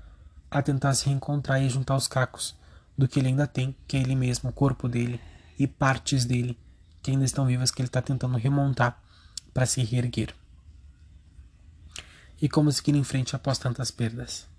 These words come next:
Como se sentir o suficiente? Como se sentir seguro? Como voltar a se sentir poderoso? Às vezes ter poder, ter dinheiro, ter tudo e não ter nada ao mesmo tempo, sentir que não tem nada.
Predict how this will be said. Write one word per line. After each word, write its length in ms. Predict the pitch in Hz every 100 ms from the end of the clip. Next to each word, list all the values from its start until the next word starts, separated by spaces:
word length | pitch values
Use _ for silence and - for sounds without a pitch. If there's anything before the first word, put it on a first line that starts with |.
| - - - - - - - - - - -
Como 220 | 156 160
se 140 | 151 156
sentir 280 | 147 147
o 40 | 135
suficiente? 800 | - - 123 139 135 120 - -
Como 240 | 143 143
se 160 | - 139
sentir 280 | 147 139 -
seguro? 520 | 143 135 139 131 120 - - - - - - - -
Como 240 | 147 151
voltar 300 | 147 139 139
a 40 |
se 100 | 135
sentir 360 | - 143 131 135
poderoso? 540 | - 135 135 135 131
Às 100 | 123
vezes 260 | 131 131 123
ter 200 | - 131
poder, 400 | - 123 135 131
ter 180 | 123 120
dinheiro, 400 | - 131 135 127
ter 180 | 127 120
tudo 320 | - 131 131
e 80 | 127
não 160 | 131
ter 220 | 123 131
nada 360 | 131 131 131 127
ao 40 |
mesmo 260 | 123 - 127
tempo, 280 | - 131 -
sentir 300 | 123 117 -
que 120 | 135
não 160 | 131 127
tem 180 | 139
nada. 380 | 139 131 120 120